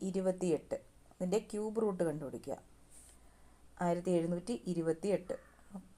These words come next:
ക്യൂബ് റൂട്ട് കണ്ടുപിടിക്കാൻ ആദ്യം ഇതിനെ ഘടകങ്ങളാക്കുക. അപ്പോൾ ഇവിടെ എട്ടുള്ളത് കൊണ്ട് രണ്ട് കൊണ്ട് ഡിവൈഡ് ചെയ്യാം. ആയിരത്തി എഴുന്നൂറ്റി ഇരുപത്തിയെട്ടിൻ്റെ ഘടകമാണ് രണ്ട്.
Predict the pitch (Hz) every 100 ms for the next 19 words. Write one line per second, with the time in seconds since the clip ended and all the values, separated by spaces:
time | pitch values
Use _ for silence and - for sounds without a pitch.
0 | - 214 208 202 196 202 180 185 180 262
1 | - - 180 190 180 233 - - - -
2 | - 247 247 247 226 175 143 139 143 160
3 | - - - - - - - - - -
4 | 220 220 214 220 214 208 226 214 208 220
5 | 208 190 233 392 - - - - - 202
6 | 214 214 202 208 330 - - - - -
7 | - - - - - 208 180 170 127 -
8 | - - - - - - - - - -
9 | - - - 208 226 233 220 208 202 208
10 | 196 - 202 202 196 185 202 214 202 190
11 | 202 196 233 427 - - - 269 240 180